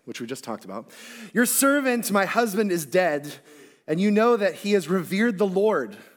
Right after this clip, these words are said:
But his creditor is coming to take my boys as his slaves."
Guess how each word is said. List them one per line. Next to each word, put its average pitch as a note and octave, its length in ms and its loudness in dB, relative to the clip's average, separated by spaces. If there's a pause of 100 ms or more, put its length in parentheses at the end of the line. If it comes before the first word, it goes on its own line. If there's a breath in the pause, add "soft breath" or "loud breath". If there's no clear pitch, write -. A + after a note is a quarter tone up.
(560 soft breath)
But G3 100 6
his G#3+ 140 0
creditor C4+ 440 2
is F#3+ 120 0
coming G#3 260 -2
to F#3 120 -6
take G#3+ 160 0
my G3 140 2
boys G3+ 460 0
as F#3+ 320 -2
his G3 180 -2
slaves." F#3+ 560 -2